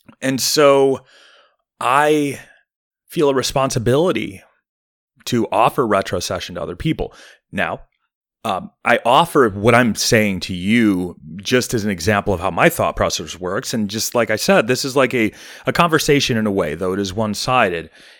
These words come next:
And I'd certainly love to hear from you if you want to em-, email me at chris at retrocession dot org or through a direct message on social media. I'd love to hear, to make it a two-way conversation. But, um, some would say, "Well, just because it helped you doesn't mean that that is your calling."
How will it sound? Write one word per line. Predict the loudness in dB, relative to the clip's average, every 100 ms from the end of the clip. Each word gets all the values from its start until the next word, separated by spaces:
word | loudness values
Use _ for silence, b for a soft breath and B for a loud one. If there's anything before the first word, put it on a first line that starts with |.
| B
And | -8 -6 -4
I'd | -4
certainly | -2 -2 -2
love | -4 -4
to | -2
hear | 0 0
from | -2 -10
you |
if | -12
you | -12
want | -10 -8
to |
em-, | -8 -8 -10 -4
email | -2 0 -2 -6
me | -8 -12
at | -10
chris | -4 -4 -4
at | -4
retrocession | -4 -4 -6 -8 -6 -8 -8 -8
dot | -6 -4
org | -2 -4 -6 -10 -2
or | 2 4 2
through | -4 -8 -4 -4 -2
a | -2 -4
direct | -4 -4 -4
message | -6 -6 -6
on | -6
social | -6 -8 -8
media. | -8 -8 -8
I'd | -2
love | 0 0
to | -2
hear, | -4 -4 -4 B B
to | 0
make | 0 2
it |
a | -2
two-way | -2 -4 -6
conversation. | -8 -8 -8 -6 -8 -10 -14 B B B 4
But, | 8 8 4 b b b b 0
um, | 2 2 -4 -12 _ _ _ _ _ _ _ -10 -2
some | 4 6
would | 6 4
say, | 4 6
"Well, | 6 4 2
just | 2 -4 -2
because | 0 0
it | 0
helped | 2 2 2 -4
you | 0
doesn't | 2 2 0 -2
mean | 0 0 -2 -2
that | -2 -2 -2
that | 0 2 2
is | -2
your | -6
calling." | -6 0 2 2 -2 -12